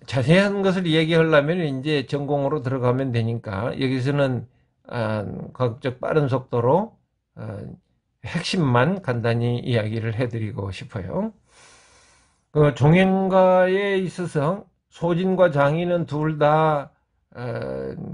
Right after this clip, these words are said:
귀곡 선생 휘하에서 공부를 한 것으로, 어, 알려져 있습니다. 다 그러나 이게, 어, 온갖 그 전설과, 전설의 고향이지요, 말하자면.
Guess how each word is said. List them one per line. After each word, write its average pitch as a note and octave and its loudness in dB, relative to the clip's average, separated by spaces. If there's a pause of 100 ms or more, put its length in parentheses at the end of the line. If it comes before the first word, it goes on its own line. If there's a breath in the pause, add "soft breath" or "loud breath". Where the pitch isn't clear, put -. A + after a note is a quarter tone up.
(360)
귀곡 E3 2
선생 E3+ 0
휘하에서 D3 2
공부를 C3 -4
한 D#3 -4
것으로, A#2+ 0 (340)
어, A#2 -10
알려져 B2 2
있습니다. G#2 -8 (520)
다 C3+ 2
그러나 E3 4
이게, D3+ -4 (720 soft breath)
어, D3+ -4 (400)
온갖 E3 2 (100)
그 D#3+ -4
전설과, D3+ 4
전설의 D3 -2
고향이지요, B2+ 0
말하자면. D3 -8